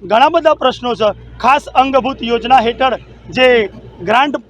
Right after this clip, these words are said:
ફળવાતી હોય છે એ ગ્રાન્ટની વાત હોય, યા તો ભૌતિક સુવિધાઓ માટે જે પણ કોઈ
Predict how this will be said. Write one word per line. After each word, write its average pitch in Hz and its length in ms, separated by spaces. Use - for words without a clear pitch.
ફળવાતી 254 420
હોય 240 160
છે 214 280
એ 220 40
ગ્રાન્ટની 202 440
વાત 240 260
હોય, 226 260
યા 220 120
તો 226 200
ભૌતિક 202 420
સુવિધાઓ 240 500
માટે 214 280
જે 202 180
પણ 302 240
કોઈ 240 260